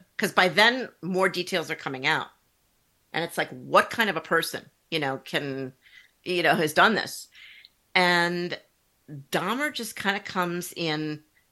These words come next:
you know, kinda just lumbering in. Uh, that's the one thing that, that they got right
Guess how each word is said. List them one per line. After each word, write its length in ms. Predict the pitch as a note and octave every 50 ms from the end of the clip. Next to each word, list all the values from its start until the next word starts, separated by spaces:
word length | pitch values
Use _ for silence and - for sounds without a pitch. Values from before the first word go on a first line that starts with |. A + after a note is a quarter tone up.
| _ _ -
you 80 | - F3
know, 40 | E3+
kinda 260 | - - G3 G3 F#3
just 340 | D#3+ F3 E3 - - _ _ _ _ -
lumbering 640 | D#3 C#3 C#3+ D#3+ F#3 F#3+ G3+ A3 A#3 A#3 A3+ A3 G#3
in. 640 | F#3 F3+ F3+ F3+ F3+ F3 F3+ F3+ F3+ F3+ F3+ F3+ F3+ _ _ _ _ _ _ _ _ _ _ _ _ _ -
Uh, 120 | D#3 D#3+
that's 280 | D#3 F#3 A#3 C4+ - -
the 100 | D#4+ D4
one 280 | A#3 G#3+ G3+ G3 G3
thing 360 | F#3+ - - G#3+ F#3 F3+ F3+ E3
that, 320 | F3 D#3 - - - -
that 160 | - E3+ -
they 100 | - E3+
got 280 | D3+ F3+ D#3+ D3 - -
right 400 | D3+ D#3+ D#3 C#3 - - - -